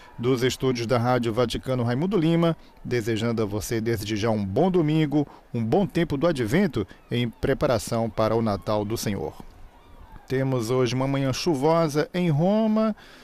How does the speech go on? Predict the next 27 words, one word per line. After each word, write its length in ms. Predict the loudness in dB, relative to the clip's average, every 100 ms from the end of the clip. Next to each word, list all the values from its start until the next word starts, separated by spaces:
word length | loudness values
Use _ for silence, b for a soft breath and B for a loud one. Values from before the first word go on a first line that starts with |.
| B
na 160 | -6 -4
cidade 400 | -2 0 2 2
do 100 | 0
Vaticano. 640 | 0 0 -2 -4 -2 0 -2 B B B
Neste 300 | -2 -2 -2
momento, 400 | -2 0 0 0
na 160 | 2 2
Praça 380 | 2 0 -2 -2
São 200 | -2 -2
Pedro, 440 | 0 0 0 -4
são 680 | -2 -2 0 0 0 -2 -6 -12 -20 -18
filamentos 400 | -4 0 2 0
de 100 | 0
mercúrio, 460 | 0 -2 0 0 2
assinalam 520 | 2 0 2 2 2 -2 B B
doze 320 | -2 2 2 2
graus 320 | 2 2 0
centígrados, 1000 | -4 -2 -2 -2 -2 0 2 0 -2 -6 -10 B B B B
com 180 | -4 -2
setenta 480 | 0 -2 0 -2 -2
por 160 | -4
cento 420 | -2 -2 -2 -4 -4
de 140 | 0
umidade 480 | 0 0 0 0 0
relativa 440 | 0 0 -2 -4
do 140 | -4 -4
ar. 160 | -6